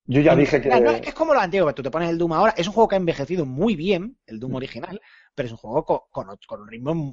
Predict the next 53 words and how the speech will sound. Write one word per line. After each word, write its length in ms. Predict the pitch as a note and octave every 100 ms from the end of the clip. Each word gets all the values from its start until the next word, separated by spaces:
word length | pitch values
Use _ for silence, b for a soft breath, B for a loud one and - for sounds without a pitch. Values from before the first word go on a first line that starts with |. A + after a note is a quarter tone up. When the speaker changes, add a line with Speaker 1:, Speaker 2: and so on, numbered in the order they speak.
| -
Speaker 2:
que 80 |
ahora 140 | A#2 A#2
nos 120 | C3
parece 220 | C#3 -
muy 160 | D#3+ F3+
lento. 320 | D3 A#3 -
O 380 | - _ _ _
sea, 120 | B2
no 200 | B2+ D3
es, 160 | E3+ D#3+
no 140 | A3
es 60 | A#3+
que 80 | C4
es 40 |
como 200 | - A#3+
el 40 |
Doom 120 | G3 A#3
original, 420 | G3+ G#2 C#3+ A2
no, 160 | A2+
es 100 | B2
otra 220 | C3+ C#3+ C#3+
cosa. 420 | C3 C#3 - - b b b b b b
Lo 120 | E3
que 120 | E3
sí 120 | C#3+
te 120 | G#3 A#3+
genera 240 | B3+ C4+
es 60 | A3+
una 180 | B3+
sensación 640 | A3+ F3+ D#3 C3+ G3+ B3 G3
parecida 720 | D#3 C3+ B2+ - B3 A#3 A#3+
a 160 | C4+ D3
la 160 | C3
que 360 | B2 B2 A2+ - _ _
allá 260 | - G#2+ F#3
en 80 | B3
los 100 | A3+
noventa 440 | A3 A3+ A3+ A3+
nos 220 | G#3+ E3
generó 240 | B2+ A#2 F3
el 80 |
Doom 140 | E3 F#3
original. 420 | F#3+ B2+ A#2+ A#2 b b b _ _ _
Son 200 | - D#3
dos 100 | E3+
cosas 200 | - G3+
distintas. 560 | E3+ C#3 D#3 C#3 - - _ b b
O 20 |
sea, 100 | -
es 120 | D3
una 160 | G3 A3+
traducción 680 | A#3 G#3 E3+ - G#3 G#3+ D#3
al, 220 | B2+